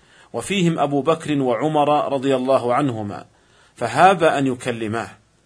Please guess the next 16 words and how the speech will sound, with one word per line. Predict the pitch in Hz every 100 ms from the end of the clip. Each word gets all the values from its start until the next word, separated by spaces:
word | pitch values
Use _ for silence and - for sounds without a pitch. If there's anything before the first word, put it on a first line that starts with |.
| _ _ _ - -
وخرج | 107 165 196 165
سرعان | 156 156 139 151 165
الناس | 160 135 139 - - - - _ _
فقالوا: | - 117 139 151 151 -
'أقصرت | 135 170 170 147 127
الصلاة؟' | 127 - 117 120 98 - _ _ _ _ _ _ - -
ورجل | 117 147 151 160 151
يدعوه | 139 131 147 123
رسول | 135 - 147
الله | 139 139 139 135
صلى | 143 135
الله | 131 143 131 123
عليه | 135 143 127
وسلم | 127 120 143 147 143
ذا | 131 135
اليدين، | 143 139 131 170 120